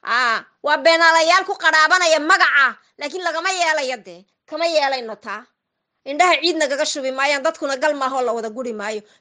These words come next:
Beeni raad ma leh, way iman, runtaa iman caaq Ismaaciil. Xaqiiqdaa iman.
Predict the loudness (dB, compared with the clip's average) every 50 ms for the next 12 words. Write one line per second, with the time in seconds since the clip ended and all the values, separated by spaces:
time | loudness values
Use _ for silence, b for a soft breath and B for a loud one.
0 | b -2 4 4 4 6 4 4 4 4 4 2 2 0 0 2 4 4 2 0
1 | -2 _ -8 -2 -2 0 0 2 0 0 0 -2 -8 -12 _ _ _ -2 -2 -2
2 | 0 0 2 4 4 4 2 2 2 2 2 2 0 -2 -8 -8 -6 -8 -8 -8
3 | -8 -12 -16 -16 b b b b -6 -4 -4 -2 -2 -2 -2 -2 0 0 0 0
4 | 0 -2 -6 -8 -8